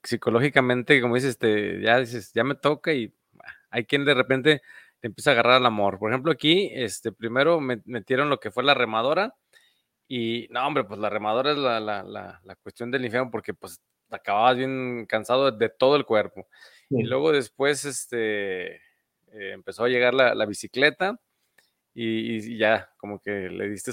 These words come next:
Speaker 1: un, le dimos un espacio así como, "Hazte pa' un lado, remadora, porque ya llegó alguien que ya te quitó el puesto". Y ahora con el Sky,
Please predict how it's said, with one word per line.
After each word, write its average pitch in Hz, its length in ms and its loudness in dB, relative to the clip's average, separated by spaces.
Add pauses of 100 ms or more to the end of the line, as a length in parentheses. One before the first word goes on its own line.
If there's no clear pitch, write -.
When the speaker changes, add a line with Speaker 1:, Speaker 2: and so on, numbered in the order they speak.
Speaker 1:
un, 104 420 -10
le 107 80 -2
dimos 117 240 -4
un 135 100 -2
espacio 127 360 0
así 127 180 -8
como, 110 420 -10
"Hazte 117 220 -6
pa' 151 120 -4
un 139 100 -2
lado, 147 260 2
remadora, 143 580 0
porque 113 280 -6
ya 107 80 2
llegó 120 260 2
alguien 127 260 2
que 110 180 -6 (140)
ya 107 180 -2
te - 160 -8
quitó - 240 -2
el 113 140 0
puesto". 104 440 0 (440)
Y 110 100 -4
ahora 127 200 4
con 120 160 -4
el 113 160 -2
Sky, 135 580 4